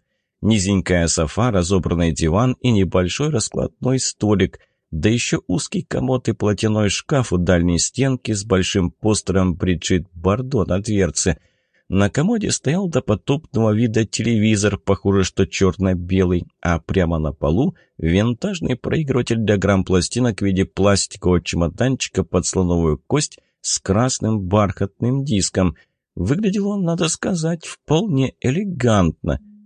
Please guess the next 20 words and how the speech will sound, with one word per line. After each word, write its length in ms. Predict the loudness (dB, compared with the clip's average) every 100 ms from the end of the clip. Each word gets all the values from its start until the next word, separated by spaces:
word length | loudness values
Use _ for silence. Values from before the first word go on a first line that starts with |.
| _ _ _ _ _ _ -6
"Ты 120 | -6
пас", 580 | 0 0 2 0 -2 -6 _ _ -2
перехватив 520 | 0 2 0 0 0
взгляд 320 | 2 0 0
Сергея, 500 | 0 -2 -2 -2 -4
пояснила 520 | -2 0 0 0 0
Люсиль. 420 | 2 0 0 -2 -4 _ -4
"Правда, 360 | 0 0 0
клёвый". 480 | -2 0 2 2 -2 _ _ _ _ _ _ _ _ _ _
Слово 400 | -14 -4 2 2
"клёвый" 460 | 2 2 2 2 2
стажёр 460 | 0 -2 -2 -2 -4
по-английски 720 | 0 0 0 0 -4 -2 0
не 180 | 0 0
понял, 500 | -2 0 2 4 4
но 160 | 2
на 180 | 2 0
всякий 400 | 0 -2 -2 -4
случай 520 | -2 0 0 0 -2
кивнул. 540 | 0 0 0 0 -2